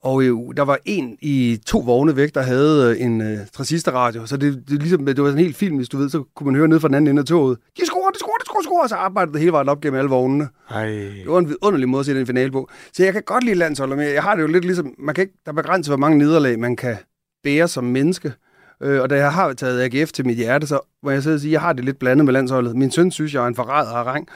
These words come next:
Speaker 1: Men jeg må indrømme, når det kommer til V M, så håber jeg egentlig altid, at Danmark ryger ud efter gruppespillet.
Speaker 2: Nu er det E M, øh, Nikolaj, men, øh,
Speaker 1: Ah, så sidder det til E M der.
Speaker 2: Jamen, det, det, jeg tror, det er det samme. Øhm, E M, det foregår i Tyskland.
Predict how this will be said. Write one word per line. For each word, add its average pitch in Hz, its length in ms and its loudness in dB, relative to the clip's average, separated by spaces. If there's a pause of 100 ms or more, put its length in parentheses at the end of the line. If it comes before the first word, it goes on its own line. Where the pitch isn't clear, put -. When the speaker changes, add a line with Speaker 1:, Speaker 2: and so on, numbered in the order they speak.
(260)
Speaker 1:
Men 131 80 -6
jeg 139 80 0
må 143 60 2
indrømme, 165 240 6
når 143 80 2
det 139 120 -2
kommer 131 240 -2
til 123 180 -4
V 135 220 0
M, 135 60 -2
så 131 80 -6
håber 131 280 4
jeg 123 60 2
egentlig 117 180 0
altid, 113 200 -6
at - 20 -4
Danmark 117 260 0
ryger 113 140 2
ud 117 140 2
efter 113 180 -8
gruppespillet. 113 580 -2 (800)
Speaker 2:
Nu 123 80 0
er 131 80 4
det 127 300 -2
E 107 40 -4
M, 107 100 -10 (220)
øh, 123 180 0
Nikolaj, 110 420 0
men, 110 220 -2
øh, 110 180 0 (100)
Speaker 1:
Ah, 110 260 -4
så 117 120 -4
sidder 120 140 2
det 110 60 -6
til 113 200 0
E 104 60 -8
M 107 60 -6
der. 104 100 -8 (180)
Speaker 2:
Jamen, 120 180 -2
det, 127 260 -4
det, 151 220 -2
jeg 151 100 0
tror, 220 200 0
det 147 140 -2
er 120 40 -2
det 110 120 -6
samme. 113 340 -2 (280)
Øhm, 143 600 0 (760)
E 196 160 4
M, 175 60 0
det 180 80 0
foregår 185 240 0
i - 20 2
Tyskland. 160 440 -2